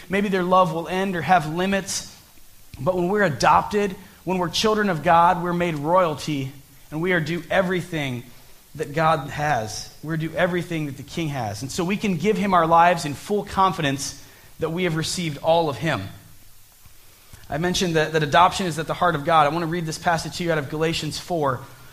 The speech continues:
This is verses four through seven. It says this, "But when the time set had fully come, God sent his son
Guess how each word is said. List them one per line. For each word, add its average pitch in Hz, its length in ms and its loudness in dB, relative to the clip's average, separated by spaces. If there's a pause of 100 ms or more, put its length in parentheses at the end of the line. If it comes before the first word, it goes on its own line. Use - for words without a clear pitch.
(120)
This 165 100 -6
is 151 60 -4
verses 156 340 -6
four 180 220 -2
through 175 140 -4
seven. 160 320 2
It 143 80 -6
says 156 320 0
this, 147 440 -4 (380)
"But 175 100 -6
when 190 120 0
the 170 80 2
time 208 520 0
set 175 440 2
had 151 160 -6
fully 180 320 -4
come, 139 420 0 (600)
God 170 320 6
sent 185 300 0
his 165 160 -4
son 113 420 0